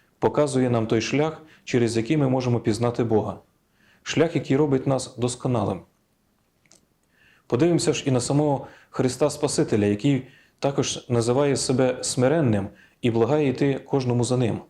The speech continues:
Протягом всього свого життя він неодноразово піддавався різним нападкам, осудам, лихослів'ю навіть, коли ті, хто вважав себе людина, яка була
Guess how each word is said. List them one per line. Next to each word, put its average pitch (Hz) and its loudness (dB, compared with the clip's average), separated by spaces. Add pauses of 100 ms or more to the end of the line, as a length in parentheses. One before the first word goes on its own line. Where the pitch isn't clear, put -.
(920)
Протягом 156 2
всього 143 2
свого 135 0
життя 160 0 (1160)
він 139 2 (480)
неодноразово 135 0 (240)
піддавався 123 0
різним 135 2
нападкам, 113 -2 (400)
осудам, 120 0 (800)
лихослів'ю 139 2
навіть, 131 0 (400)
коли 135 2
ті, 139 0 (580)
хто - -2
вважав 127 2
себе 131 0 (300)
людина, 131 2
яка 123 0
була 120 0